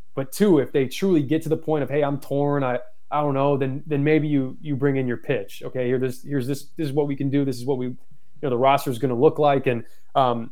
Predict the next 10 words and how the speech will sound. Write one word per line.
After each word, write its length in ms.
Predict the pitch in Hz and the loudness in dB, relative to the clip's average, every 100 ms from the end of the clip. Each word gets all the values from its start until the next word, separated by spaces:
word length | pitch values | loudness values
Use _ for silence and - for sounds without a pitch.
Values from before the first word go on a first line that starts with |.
| - | -2
I 80 | 190 | 0
think 160 | - | 4
if 100 | 170 | 2
you're 100 | 151 | 2
Coleman, 560 | - - 165 156 135 123 - - - - | 0 4 4 4 2 0 -6 -12 -4 0
as 140 | 139 | 0
you 40 | |
start 280 | 131 175 156 | 2 2 2
to 40 | 127 | -2
see 520 | - 160 156 151 | -4 0 0 0